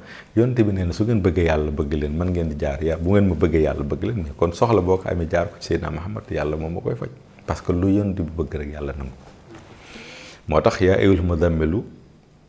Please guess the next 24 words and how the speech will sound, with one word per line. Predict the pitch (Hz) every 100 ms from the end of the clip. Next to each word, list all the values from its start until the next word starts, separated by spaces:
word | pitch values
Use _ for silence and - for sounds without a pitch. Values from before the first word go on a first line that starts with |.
| _ _ _ _ -
xum, | - 90 104 - - - - _ _ _ - -
"Yaa | 90 95 95
ayyuhal | 92 80 82
muddathiru", | 82 80 78 - 80 82 - - - - _
xum, | - - 87 98 - - - - - -
ñaari | 87 80 92
xum | 92 - 101 90
yooyu, | 78 87 98 - - - - - - -
euh, | - 85 87 87 85 82 87
Maodo | 85 90 95
indi | 98 101 101
ko | 117
noonu. | 123 127 101 -
Cent | - 95
quarante | 101 98 98 95 98
yooyu | 101
ngay | 98 98
gis | 113 -
boo | 95
tollee | - 110
mooy | 110 95
tollu | 92 101 101 90
ilm. | 123 104 87 - - - - _ - - _ _ _ - - _ _ - - - 95
Ilm | 98 87 101 123